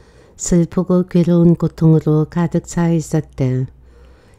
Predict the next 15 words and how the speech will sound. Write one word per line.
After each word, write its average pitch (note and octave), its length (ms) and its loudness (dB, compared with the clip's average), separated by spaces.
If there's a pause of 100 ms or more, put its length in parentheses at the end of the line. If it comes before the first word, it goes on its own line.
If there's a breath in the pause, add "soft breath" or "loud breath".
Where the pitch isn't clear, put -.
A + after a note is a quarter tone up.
(140 soft breath)
김하는 F3+ 640 4
개의 E3 320 2
상처를 E3 640 0
살펴보려고 D3+ 1040 -4 (480 soft breath)
거실의 E3 580 0
불을 D#3 420 0
밝게 E3+ 600 -2
켰다. C3 640 -4 (800 soft breath)
개는 D#3+ 480 4
가슴의 E3+ 540 2
상처가 E3 580 0
너무 D#3 320 4
심해 C#3 560 0 (480 soft breath)
움직이지도 E3+ 800 0
못하고 C#3 720 0